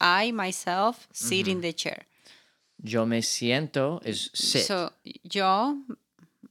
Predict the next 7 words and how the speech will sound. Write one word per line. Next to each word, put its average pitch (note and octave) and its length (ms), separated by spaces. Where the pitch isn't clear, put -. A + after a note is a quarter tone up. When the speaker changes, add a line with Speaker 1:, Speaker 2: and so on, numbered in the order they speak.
Speaker 1:
me, G#3 500
Speaker 2:
Mm-hmm. A#2+ 220
Speaker 1:
or - 180
I, F#3+ 460
Speaker 2:
Mm-hmm. G#3+ 100
Speaker 1:
um, F3+ 440
me, G3+ 580